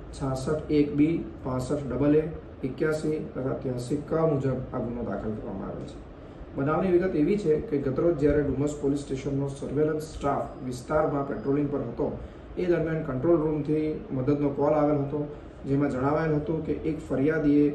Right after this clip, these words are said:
એ કંટ્રોલ રૂમમાં કોલ કરેલ છે.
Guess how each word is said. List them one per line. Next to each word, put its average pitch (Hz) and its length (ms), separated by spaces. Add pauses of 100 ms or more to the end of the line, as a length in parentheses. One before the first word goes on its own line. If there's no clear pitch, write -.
(460)
એ 139 400
કંટ્રોલ 139 340
રૂમમાં 135 280
કોલ 143 180
કરેલ 117 260
છે. - 340